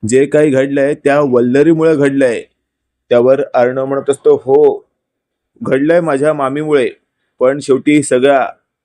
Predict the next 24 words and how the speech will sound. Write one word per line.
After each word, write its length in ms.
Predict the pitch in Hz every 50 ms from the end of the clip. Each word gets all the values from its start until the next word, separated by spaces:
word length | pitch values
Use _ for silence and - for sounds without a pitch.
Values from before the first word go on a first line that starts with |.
| _ _ _
प्रकरणाला 600 | 127 127 123 - 147 143 143 143 139 139 143 147
दोष 340 | 135 117 123 131 139 135 - -
मी 100 | 143 143
तुम्हालाच 480 | - - 135 131 143 151 160 156 127
दिला 220 | 127 139 135 131 127
ना?" 180 | 135 165 190 - - - - - _ _ _ _ _ _ _ _ _ _ _ _
त्यावर 240 | 131 135 143 151
मात्र 520 | 147 143 143 151 156 - - 117 113 113 117 113 - _ _ _ _ _ _ _
सुप्रिया 440 | - - 135 113 113 139 143 151
म्हणत 220 | 139 139 143 139 -
असते, 220 | 143 - - 147
"हे 160 | 151 127 131
बघ 220 | 123 135 156 151 139
अर्णव, 320 | 135 131 127 117 104 - - - _ _ _ _ _ _ _
सिच्युएशनच 960 | - - 143 139 - - - 143 156 160 147 - 170 165 165 175 170 175 - - 156 147
तशी 220 | 143 143 - 160
होती 480 | 151 147 139 - 151 135 120 - - _ _ _ _ _ _ _
म्हणून 340 | 120 120 127 139 147 151 147
तुला 300 | - 147 135 139 139 143
तो 220 | 143 - 143 143
दोष 320 | 139 127 131 135 139 135 -
मला 240 | 131 127 127 131 139
द्यावा 340 | 131 113 117 117 120 135 147
लागला. 380 | 143 135 127 120 120 113 101